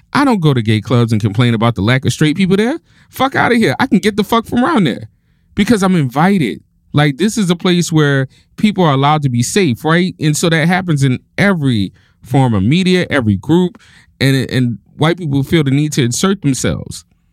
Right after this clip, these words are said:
And we have to learn to respect each other's places and safe spaces, right? Because if we want this level of harmony,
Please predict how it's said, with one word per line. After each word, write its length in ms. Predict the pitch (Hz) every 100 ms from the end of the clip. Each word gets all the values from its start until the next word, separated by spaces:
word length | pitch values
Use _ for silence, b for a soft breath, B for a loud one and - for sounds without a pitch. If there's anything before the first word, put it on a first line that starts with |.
| _ _ _ -
And 140 | 170
we 120 | 156
have 260 | 165 180 180
to 80 | 156
learn 260 | 139 143
to 160 | 139 120 -
respect 460 | 147 139 - 170 170
each 160 | 147
other's 300 | 120 120 131
places 600 | - 208 190 - 65 - b b b b
and 160 | 151 156
safe 240 | 220 233
spaces, 480 | - 92 78 110 107
right? 260 | 147 185 - _
Because 580 | 170 170 185 156 151 - _ _ _ _
if 140 | 151 151
we 80 | 240
want 240 | 226 202
this 180 | 170 139
level 300 | 151 131 104
of 80 | 147
harmony, 500 | 175 185 185 185